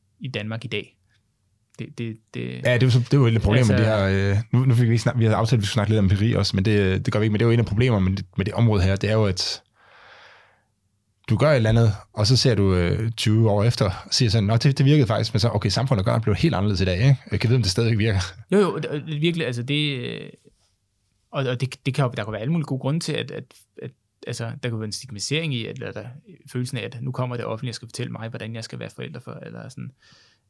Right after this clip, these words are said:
Speaker 1: Øhm, eller, øh, altså, nu, nu nævnte jeg det her med de her, den her, det her busforsøg.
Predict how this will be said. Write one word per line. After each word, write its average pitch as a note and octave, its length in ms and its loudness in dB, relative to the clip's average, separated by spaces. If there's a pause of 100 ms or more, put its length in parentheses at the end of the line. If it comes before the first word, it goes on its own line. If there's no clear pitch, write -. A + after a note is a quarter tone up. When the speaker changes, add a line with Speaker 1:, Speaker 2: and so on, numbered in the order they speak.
(160)
Speaker 1:
Øhm, A2 500 -10 (1040)
eller, A2+ 420 -4
øh, - 160 -14 (1120)
altså, B2 200 -4
nu, C3 180 0
nu D3 120 2
nævnte C#3 220 2
jeg C3 80 0
det B2 80 0
her A#2+ 80 0
med A2+ 120 -4
de A2 140 -8
her, A2 80 -6
den A2 180 -8
her, G#2 140 -6
det F#2+ 100 -12
her G#2+ 120 -4
busforsøg. C3 520 -4